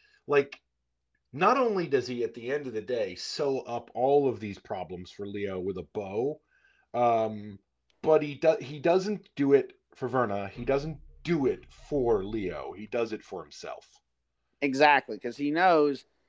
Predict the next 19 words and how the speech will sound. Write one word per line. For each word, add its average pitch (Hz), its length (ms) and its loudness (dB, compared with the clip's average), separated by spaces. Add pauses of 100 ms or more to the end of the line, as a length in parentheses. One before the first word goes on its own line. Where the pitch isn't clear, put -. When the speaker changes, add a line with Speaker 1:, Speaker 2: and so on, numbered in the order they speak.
(220)
Speaker 2:
that's 156 340 6
his 143 200 -6
end 151 220 -4
game. 92 420 -10
It, 131 180 -10
it's 143 220 -8
like, 160 240 0
it's - 180 -10
this, 147 340 -16
it's 127 200 -4
like, 113 160 -4
"Okay, 120 300 -2
I've 110 280 0 (400)
completed 143 560 -4
everything 127 380 -2
I 120 80 -2
need 117 240 -6
to 107 80 -20
do." 92 460 -4